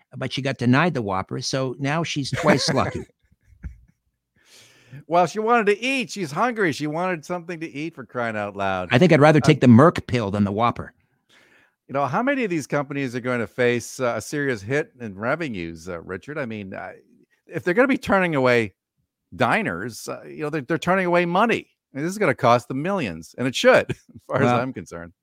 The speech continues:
Speaker 1: I, I, uh, I don't feel their pain, quite frankly. They had an opportunity to stand up and push back, and they did, they didn't. So they're,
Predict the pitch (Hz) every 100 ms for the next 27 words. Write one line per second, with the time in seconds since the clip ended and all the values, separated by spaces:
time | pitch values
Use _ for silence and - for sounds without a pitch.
0 | _ 120 120 - 113 113 110 98 - 104
1 | 117 127 - 127 120 110 - 101 82 71
2 | - 87 - 101 104 113 120 104 120 131
3 | 127 143 139 - 139 139 139 110 110 -
4 | 131 131 135 110 - 131 - 113 120 143
5 | 107 98 95 98 98 - 101 90 135 214
6 | 254 - - - - - 113 104